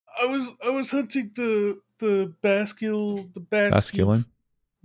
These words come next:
Speaker 1: Bascule, whatever the fuck that thing is.
Speaker 2: <laughs>
Speaker 1: The Bascule, the, the, the one before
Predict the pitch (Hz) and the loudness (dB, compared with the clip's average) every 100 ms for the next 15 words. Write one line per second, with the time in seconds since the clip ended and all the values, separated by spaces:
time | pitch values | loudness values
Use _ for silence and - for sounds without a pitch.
0 | 175 196 185 180 185 160 190 190 180 196 | -8 -2 -2 -4 -8 -6 -6 -6 -6 -6
1 | 190 202 190 208 202 190 196 - - - | -4 -6 -6 -6 -6 -6 -6 -6 -6 -10
2 | - - _ _ _ _ _ _ - - | -12 -14 _ _ _ _ _ _ -20 -12
3 | 165 151 170 170 170 - 170 160 160 156 | -8 0 4 4 4 0 0 0 0 -2
4 | 156 147 160 147 156 143 151 170 165 156 | -4 -2 -2 2 0 0 0 0 0 -2
5 | 165 | 0